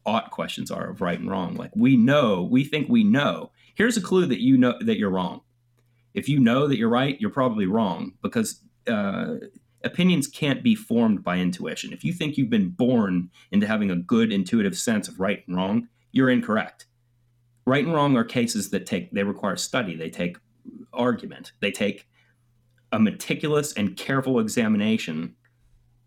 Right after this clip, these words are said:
of the problem. And that's what, that's what logic does. That's what philosophy is for. They're to eva-, to evaluate things critically so that we can shed all of our stupid biases that cause us to think a certain way.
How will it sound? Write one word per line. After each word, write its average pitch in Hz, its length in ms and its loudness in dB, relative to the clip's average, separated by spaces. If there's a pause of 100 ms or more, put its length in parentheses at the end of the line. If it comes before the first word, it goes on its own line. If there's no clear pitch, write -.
(560)
of 92 400 -4 (160)
the 98 100 -4
problem. 90 560 -6 (340)
And 101 360 -4
that's 107 400 -2
what, 95 340 -4 (200)
that's - 240 -6
what 98 180 -6
logic 110 420 -4
does. - 220 -10
That's - 220 -10
what 95 180 -8 (340)
philosophy - 640 -4
is - 180 -10
for. - 360 -12 (560)
They're 98 260 0
to 98 280 0
eva-, 95 500 -4
to 90 560 -4
evaluate 117 480 0
things 95 200 -2
critically 127 560 -4
so 87 140 -6
that 87 140 0
we 92 100 -2
can 90 280 -2 (360)
shed 120 400 0
all 110 200 2
of 95 100 0
our 87 100 0
stupid 101 680 0
biases 95 600 -4
that 87 160 -8
cause 95 300 -4
us 87 140 -4
to - 80 -8
think 117 260 -4
a - 40 -8
certain - 340 -8
way. - 240 -10